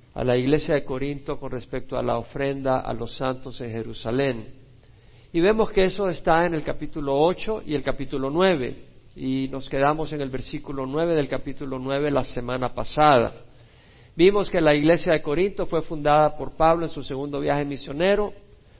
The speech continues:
donde estuvo dieciocho meses ministrando. En el tercer viaje misionero desde Éfeso, Pablo escribe Primera de Corinto y Segunda de Corinto. Vimos que antes de Primera de Corinto había escrito otra carta que se ha perdido,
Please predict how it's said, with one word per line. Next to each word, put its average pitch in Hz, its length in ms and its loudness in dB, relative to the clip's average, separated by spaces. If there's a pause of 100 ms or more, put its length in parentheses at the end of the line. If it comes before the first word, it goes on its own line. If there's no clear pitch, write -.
(100)
donde 135 160 -8
estuvo 156 320 -4
dieciocho 139 500 -6
meses 165 340 0
ministrando. 180 680 0
En 165 80 0
el 135 100 -2
tercer 143 300 -4
viaje 151 220 0
misionero 151 520 -2
desde 139 380 2
Éfeso, 202 480 -4 (340)
Pablo 180 300 4
escribe 160 340 -2
Primera 170 400 2
de 170 80 4
Corinto 170 380 -2
y - 20 -4
Segunda 160 340 -2
de 156 60 0
Corinto. 170 420 -2
Vimos 156 300 -4
que 156 60 0
antes 151 200 0
de 135 80 0
Primera 147 280 -2
de 151 80 -2
Corinto 147 320 -4
había 143 140 -2
escrito 143 340 -8
otra 135 180 -4
carta 139 340 -2
que 123 120 -8
se 139 100 -6
ha 135 60 -4
perdido, 175 580 0